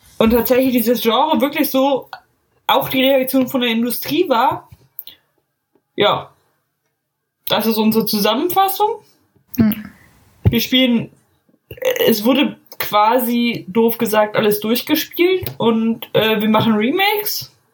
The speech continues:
Speaker 1: und wir machen andere Dinge und gehen in andere Richtungen und in
Speaker 2: Hm.
Speaker 1: andere organisierte Verbrechen.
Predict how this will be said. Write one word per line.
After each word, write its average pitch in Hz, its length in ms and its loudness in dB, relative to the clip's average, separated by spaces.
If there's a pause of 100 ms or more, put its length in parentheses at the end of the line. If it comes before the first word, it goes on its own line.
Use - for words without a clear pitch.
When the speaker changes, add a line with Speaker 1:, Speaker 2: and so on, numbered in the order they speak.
(680)
Speaker 1:
und 220 120 2
wir 254 80 4
machen 226 300 0
andere 320 520 0
Dinge 381 360 -2
und 285 120 0
gehen 247 180 2
in 226 120 -2
andere 285 400 -2
Richtungen 320 360 -2
und 226 120 -2
in 226 100 4
Speaker 2:
Hm. 214 80 4
Speaker 1:
andere 302 680 0
organisierte 269 600 0
Verbrechen. 277 640 -2